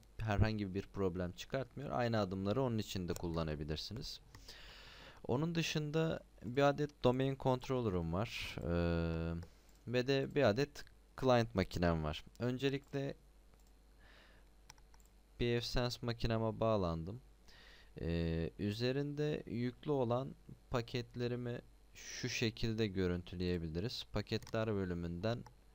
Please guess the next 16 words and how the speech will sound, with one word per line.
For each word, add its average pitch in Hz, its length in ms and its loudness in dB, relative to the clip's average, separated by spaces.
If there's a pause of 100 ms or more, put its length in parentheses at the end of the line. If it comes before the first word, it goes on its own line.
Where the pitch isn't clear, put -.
(220)
kurulu 123 320 -2
olan 117 280 2
paketler, 107 580 -4
standart 110 720 -4
paketler. - 840 -10 (160)
Şunlar 92 280 -2
zaten, 87 460 0 (160)
e, 82 540 0
internet 87 560 -4
bağlantısı 85 460 0
için 85 180 -8
şu - 260 -6
an 87 180 -2
hiçbir 92 280 -6
önem 82 200 -2
taşımıyor. 87 580 -4